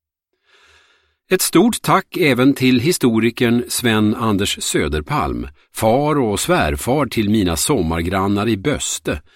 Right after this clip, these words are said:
och tillika specialist på det tidiga nittonhundratalets svenska inrikespolitik.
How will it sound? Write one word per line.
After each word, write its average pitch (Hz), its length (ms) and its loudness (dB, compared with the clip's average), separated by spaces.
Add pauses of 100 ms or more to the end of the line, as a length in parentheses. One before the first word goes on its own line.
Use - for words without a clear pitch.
(440)
och 190 140 2
tillika 113 600 0
specialist 143 880 -2
på 139 100 -2
det 123 140 0
tidiga 101 480 -4
nittonhundratalets 85 1200 -2
svenska 85 540 -4
inrikespolitik. 76 1300 -6